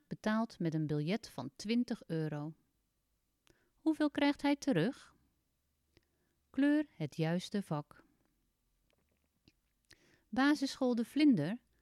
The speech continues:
gaat met de groepen drie tot en met zes naar de dierentuin. Dat zijn bij elkaar negentig kinderen.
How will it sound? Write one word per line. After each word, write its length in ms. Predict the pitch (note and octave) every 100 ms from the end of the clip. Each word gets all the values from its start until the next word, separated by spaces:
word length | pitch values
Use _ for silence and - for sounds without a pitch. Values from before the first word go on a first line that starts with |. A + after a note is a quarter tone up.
| _
gaat 260 | - B3 A3+
met 160 | A3+ A3+
de 80 |
groepen 440 | G#3 A3+ A3 G#3+ F3
drie 280 | A#3+ D4+ -
tot 200 | - C#4
en 80 | C#4
met 200 | C#4 -
zes 420 | D3+ F3+ - - _
naar 180 | - B3
de 120 | B3+
dierentuin. 760 | G3 E3 D#3+ D#3 E3 D3+ D#3+ D#3 _ _ _ _ _ _ _ _ _ _ _
Dat 280 | - C4+ -
zijn 200 | F3+ D3+
bij 160 | C3
elkaar 500 | D#3+ D3 - A3 A#3+ B3
negentig 760 | - F3 B3+ D4 C#4+ C4+ B3 -
kinderen. 520 | E3+ D#3 D3 C#3+ D3